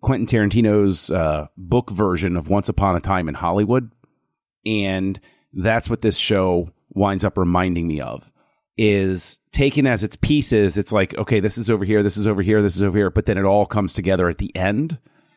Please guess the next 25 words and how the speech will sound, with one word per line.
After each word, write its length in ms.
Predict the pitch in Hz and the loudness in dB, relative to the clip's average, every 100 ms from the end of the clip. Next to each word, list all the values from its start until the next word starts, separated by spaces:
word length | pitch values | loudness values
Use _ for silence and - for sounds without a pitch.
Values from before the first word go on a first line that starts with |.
| _ _ | _ _
And 160 | 110 110 | 0 0
I, 100 | 110 | 0
I'm 200 | 107 110 | 0 2
just 180 | 107 - | 0 0
saying 240 | - 107 98 | -2 0 0
that 180 | 95 | 0
in 120 | 95 87 | -2 -2
support 400 | - - 110 92 | -2 0 2 2
of, 240 | 80 - - | 0 -6 -10
you 80 | 85 | -6
know, 160 | 85 - | -6 -6
the, 220 | 85 95 | -2 -2
the 100 | 82 | -2
points 460 | - 101 87 - - | -2 0 0 -2 -4
that 180 | 92 - | -4 0
you 140 | 98 | 2
were 100 | 101 | 2
both 500 | 76 87 82 - - _ - | 2 0 -2 -4 -14 _ -6
just 240 | 104 - | -4 -2
making, 400 | 101 98 107 78 | 0 0 -2 -4
where 140 | 80 82 | -4 -6
it's 140 | - | -4
like, 300 | 87 80 - - _ _ _ _ _ _ _ _ _ _ | -4 -6 -10 -20 _ _ _ _ _ _ _ _ _ _
it 220 | 127 117 | 0 0
just, 640 | - 110 117 123 - - | 0 2 4 2 -2 -8